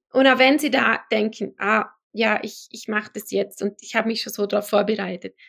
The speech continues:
Ja, nein, am Ende des Tages weiß unser Körper, unser Bauchgefühl um so viel mehr, was wirklich zu uns passt. Und ich glaube, wenn wir das ganzheitlich integrieren,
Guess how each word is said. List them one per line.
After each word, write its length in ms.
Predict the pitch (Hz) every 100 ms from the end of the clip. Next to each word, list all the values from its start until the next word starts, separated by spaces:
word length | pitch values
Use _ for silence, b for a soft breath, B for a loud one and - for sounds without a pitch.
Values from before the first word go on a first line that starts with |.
| b
Ja, 100 | 240
nein, 360 | 226 226 269 240
am 140 | 202 -
Ende 300 | 220 294 262
des 160 | 262
Tages 680 | - 220 247 240 247 254 - b b b _
weiß 340 | 214 226 269
unser 200 | 240 226
Körper, 320 | 233 226 233
unser 180 | 220 220
Bauchgefühl 640 | 220 190 233 240 233 214 196 -
um 160 | 208
so 140 | 214 220
viel 160 | 220
mehr, 180 | 208 208
was 140 | 202
wirklich 360 | 190 240 220 -
zu 100 | 202
uns 180 | 185 -
passt. 320 | 202 240 -
Und 60 | 208
ich 60 |
glaube, 180 | 202 190
wenn 100 | 196
wir 100 | 202
das 160 | 196 -
ganzheitlich 580 | 202 262 254 240 214 214
integrieren, 640 | 208 202 214 220 202 320